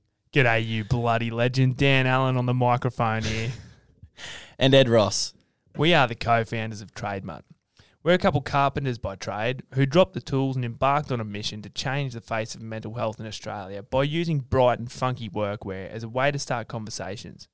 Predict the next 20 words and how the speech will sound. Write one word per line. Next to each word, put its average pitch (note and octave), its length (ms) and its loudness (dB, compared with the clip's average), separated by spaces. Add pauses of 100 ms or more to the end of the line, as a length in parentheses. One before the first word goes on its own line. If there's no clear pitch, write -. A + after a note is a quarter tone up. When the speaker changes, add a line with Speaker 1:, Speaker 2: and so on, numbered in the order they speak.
(140)
Speaker 1:
and B2 220 -4
make C3 220 0
an A2 40 -6
invisible C3 440 0
issue D3 360 2
impossible A#2 460 -4
to A#2 140 -4
ignore. G2 420 -6 (840)
We D3 100 2
figured D3 320 2
if C#3 80 0
we're D3 80 2
gonna F#3+ 160 4
get C#3+ 220 0
people C#3 180 0
to A#2+ 80 -4
talk B2+ 220 0
about A#2+ 200 -2
mental A2+ 280 -4
health, A2+ 360 -6